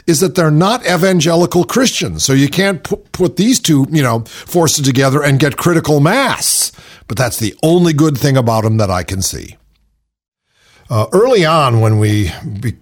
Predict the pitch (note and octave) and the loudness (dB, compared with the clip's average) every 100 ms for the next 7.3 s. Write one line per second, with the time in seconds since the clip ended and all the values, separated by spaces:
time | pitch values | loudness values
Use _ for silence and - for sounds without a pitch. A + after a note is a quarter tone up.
0 | - B2 C3 D3 B2+ - B2 C#3 D3 B2+ | -8 -6 0 2 2 0 2 2 4 2
1 | A2+ G#2 G#2 B2+ A#2+ A2 F2 F2 A#2 C3+ | 2 0 0 0 0 -2 -2 -4 -2 -2
2 | - G#2+ E2 D2 - F#2+ F2 E2+ B2+ A#2 | -2 -4 -4 -6 -8 -8 -6 -4 -2 0
3 | A2 G2+ F#2 F#2 - A2 D3 E3+ C3 C3+ | 0 -2 -6 -10 -8 0 2 2 2 2
4 | G2+ A2 - C3 A#2+ G#2+ F#2+ - A2+ G2+ | 2 0 -2 -2 -2 -2 -4 -6 -4 -4
5 | F#2 - C3+ A#2+ G#2+ - F#2+ A#2 - D#3+ | -2 -4 0 0 -2 -4 -6 -4 -2 0
6 | A#2 D2+ G#1 - _ _ _ _ D2 D#2 | 0 -4 -10 -18 _ _ _ _ -10 -8
7 | F2+ G2 E2+ | -6 -8 -10